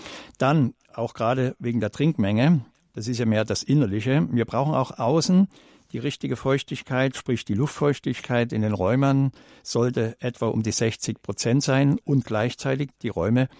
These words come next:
regelmäßig lüften. Also in der Früh, wenn ich in die Praxis komme, das Erste, was ich mache, den vollen Durchzug. Ich mache alle Fenster auf für wenige Minuten, aber man merkt sofort, die Luft ist frisch und, ähm, die Luft vom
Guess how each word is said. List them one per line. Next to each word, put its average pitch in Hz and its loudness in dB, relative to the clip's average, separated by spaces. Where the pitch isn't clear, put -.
regelmäßig 127 2
lüften. 135 -2
Also 117 -4
in 120 2
der 117 0
Früh, 165 0
wenn 131 4
ich - -2
in 117 0
die 104 -2
Praxis - -2
komme, 131 0
das 107 -2
Erste, 127 -2
was 127 2
ich 123 -2
mache, 117 0
den 107 0
vollen 120 0
Durchzug. 135 0
Ich - -6
mache - -4
alle 147 2
Fenster - -2
auf 117 0
für 104 -4
wenige 156 2
Minuten, 123 2
aber 107 0
man 104 0
merkt 104 -4
sofort, 113 -4
die 113 -2
Luft - -2
ist 110 -12
frisch - -4
und, 110 0
ähm, 101 -2
die 104 -2
Luft 113 -2
vom 101 0